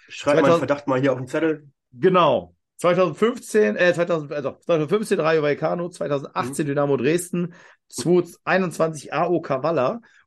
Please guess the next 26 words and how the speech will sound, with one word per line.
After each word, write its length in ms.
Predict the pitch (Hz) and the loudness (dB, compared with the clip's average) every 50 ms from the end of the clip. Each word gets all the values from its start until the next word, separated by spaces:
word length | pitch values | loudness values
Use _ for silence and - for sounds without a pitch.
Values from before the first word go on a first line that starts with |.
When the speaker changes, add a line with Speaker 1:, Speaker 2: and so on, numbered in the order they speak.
| _ | _
Speaker 2:
Und 80 | 123 117 | -6 -2
da 140 | 143 160 160 | -2 -2 -2
ich 180 | 151 - 135 120 | -2 -6 -14 -16
mir 220 | 120 123 139 139 | -10 -6 -4 -4
sehr 220 | 127 123 170 185 170 | 0 2 2 2 2
sicher 220 | 156 151 160 147 | 2 0 -2 -2
bin, 100 | 131 135 | -2 -2
dass 100 | 131 123 | -4 -6
der 120 | 123 120 - | -6 -8 -8
Thies 180 | - 151 143 | -8 -8 -6
den 140 | - 120 107 | -6 -4 0
weiß, 280 | 117 139 156 170 170 - | 0 2 2 0 0 -2
nochmal 220 | 160 143 151 143 | -2 -2 -2 -2
für 100 | - 147 | -4 -4
die 80 | 131 - | -8 -8
Zuhörer, 380 | - - 190 175 151 143 135 | -8 -4 -2 0 0 0 0
die 100 | 123 131 | -2 -4
mitraten 460 | 131 147 147 143 120 113 110 - 104 | -6 -8 -8 -8 -8 -10 -8 -8 -6
wollen, 340 | 98 98 113 139 175 202 196 | -4 -2 -2 -2 -2 0 0
weil 140 | 156 143 135 | 0 0 0
es 80 | 135 - | -2 -4
vielleicht 200 | - 127 120 120 | -6 -6 -6 -6
ein 20 | |
bisschen 180 | 123 123 - 131 | -8 -10 -10 -12
schnell 300 | - - 131 135 143 131 | -10 -6 -4 -4 -2 0
war. 260 | 139 156 202 285 285 | 0 0 -2 -2 -6